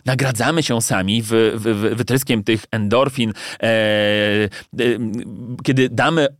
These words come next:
odpowiedź, że, że, że my rozgryźliśmy zagadkę. Jakby to na pewno są kosmici, tak? Ale kiedyś ludzie, kiedy nie zdawali sobie sprawy, że być może kosmici mogliby w ogóle istnieć,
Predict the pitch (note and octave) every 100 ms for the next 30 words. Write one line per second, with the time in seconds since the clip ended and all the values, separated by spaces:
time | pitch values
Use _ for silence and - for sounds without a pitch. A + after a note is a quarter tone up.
0 | _ A#2+ A#2+ - D3+ D#3 C3+ A2+ B2+ -
1 | C#3 C3 D3 D3+ A#2+ B2 B2 C#3 A2+ A2+
2 | A2 - - _ G2+ G2+ - G#2+ G2 B2+
3 | C3 A2+ A2 G#2 G#2 A2 F#2 - _ -
4 | F#3 - - - C#3+ C3 B3 B3+ A3+ A3
5 | G3 F#3 F#3+ F3+ F#3 A3+ C4+ G3 E3+ -
6 | F3 E3 D#3 - G3 F3+ F3 D#3 E3+ D#3
7 | D#3+ D3 C#3 C3 C3 B2+ F#3 - B2+ C3